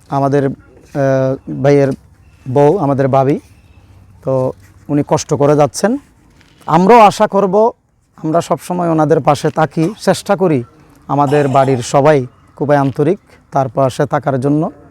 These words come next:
সার্বক্ষণিক আমরা চেষ্টা করি আমাদের সাধ্যমতো তাকে সহযোগিতা করার জন্য। আপনারা যে এসেছেন আপনাদের কাছে কৃতজ্ঞতা জানাচ্ছি এবং আমরাও চেষ্টা করব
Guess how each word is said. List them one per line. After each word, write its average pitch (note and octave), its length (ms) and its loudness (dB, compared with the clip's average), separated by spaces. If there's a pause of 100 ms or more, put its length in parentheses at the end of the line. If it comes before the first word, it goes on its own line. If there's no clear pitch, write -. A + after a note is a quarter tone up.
(120)
সার্বক্ষণিক C#3 640 -2
আমরা C3 220 0
চেষ্টা C3+ 360 -4
করি C3 220 0
আমাদের B2+ 320 -2
সাধ্যমতো B2+ 600 -4 (400)
তাকে C3+ 260 2
সহযোগিতা B2+ 460 -2
করার B2+ 280 -2
জন্য। B2 260 -4 (480)
আপনারা D#3+ 340 2
যে E3+ 120 2
এসেছেন F3 560 -2
আপনাদের C3+ 380 -4
কাছে C3+ 400 -4 (160)
কৃতজ্ঞতা C#3 460 0
জানাচ্ছি D#3+ 420 0
এবং D3+ 340 2
আমরাও E3 300 2
চেষ্টা - 320 -2
করব C#3 360 0